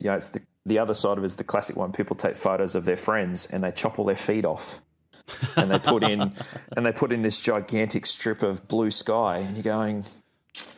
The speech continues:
Speaker 1: "What were you, what were you actually trying to take the photo of?" "I wanted to take the photo of my, my friends and their smiley faces." It's like, "Well, why didn't you take a photo of their faces? Why did you choose to,"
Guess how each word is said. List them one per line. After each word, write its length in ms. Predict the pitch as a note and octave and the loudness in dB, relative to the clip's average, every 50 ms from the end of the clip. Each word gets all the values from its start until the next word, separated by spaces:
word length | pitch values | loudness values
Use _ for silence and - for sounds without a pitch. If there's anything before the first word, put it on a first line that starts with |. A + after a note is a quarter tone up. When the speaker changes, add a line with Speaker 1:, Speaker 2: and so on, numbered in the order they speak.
| - - - - - - - _ _ _ _ - | -20 -20 -20 -20 -20 -20 -20 _ _ _ _ -2
Speaker 1:
"What 180 | C#3 C#3 - | -2 0 0
were 60 | E3+ | 0
you, 100 | F3 E3 E3 - - | 0 0 -2 -2 -2
what 180 | - A2 A2 - | 0 0 0 0
were 60 | A#2 | 0
you 140 | B2 C3+ - | 0 0 0
actually 420 | - A#2 A2 - - - A#2 A2+ G#2+ | 0 0 0 0 0 2 2 2 2
trying 220 | - - A#2 G#2+ | 2 0 0 2
to 60 | G2+ | 0
take 160 | F#2 - - | 0 0 -2
the 80 | - - | -2 -2
photo 280 | - B2+ C3 C3+ A2 F2+ | 0 0 2 2 2 2
of?" 60 | E2+ | 2
"I 180 | F#2+ G#2+ A2 | 2 2 2
wanted 160 | A2 A2+ G#2 F#2 | 2 2 0 0
to 40 | - | 0
take 160 | - - - | 0 0 0
the 60 | - | -2
photo 440 | - - G#2+ G2+ G2+ G2 G2 F#2+ F#2 | -2 0 2 2 4 4 2 2 2
of 160 | F#2 F#2 - | 0 -2 -2
my, 320 | G2 F#2+ F#2 F2+ F2+ F2+ E2+ - _ _ _ | 0 0 2 2 0 -2 -4 -6 _ _ _
my 180 | - F2+ F#2 F#2 | -10 -6 -4 -4
friends 420 | F#2 - - C#3 C3+ A#2 G2+ G2 G#2 | -2 0 0 0 2 0 0 2 2
and 120 | G2 F#2+ | 2 2
their 140 | F#2+ F#2 F#2 | 2 0 2
smiley 400 | - - - G#2+ G2+ G2+ G#2 G2+ | 0 0 2 2 2 4 2 2
faces." 480 | F#2+ - A2+ A#2 B2 - - E2 E2+ E2+ | 2 2 0 2 2 0 0 0 -2 -2
It's 80 | - | 0
like, 180 | G#2 G2+ G2 - | -2 -2 0 0
"Well, 120 | G#2+ G#2+ | 0 2
why 220 | G#2+ A2 G#2+ A2 A#2+ | 2 2 2 2 2
didn't 240 | - A2+ A2+ G#2+ - | 0 0 -2 -2 -2
you 60 | - | -2
take 220 | - - G#2+ - - | -2 -2 -2 -2 -2
a 20 | |
photo 320 | G2 - - F#2 F#2+ G2+ F#2+ | -2 0 0 2 2 0 0
of 100 | F#2+ - | 0 0
their 120 | F#2 F#2+ | -2 -2
faces? 500 | - - - - A#2+ - E2+ D#2+ - - | 0 0 0 0 0 0 0 -2 -2 -2
Why 200 | F#2 F2+ G2 G2 | 0 2 2 2
did 200 | F#2+ G2+ F#2 - | 2 0 0 0
you 100 | F#2+ F2+ | 0 0
choose 500 | F2+ - - - G#2 G2+ G2+ F#2+ - - | 2 0 0 2 2 2 2 2 2 0
to," 380 | - - - F#2 F2 F2 F2 F2 | 0 0 0 2 2 2 0 -2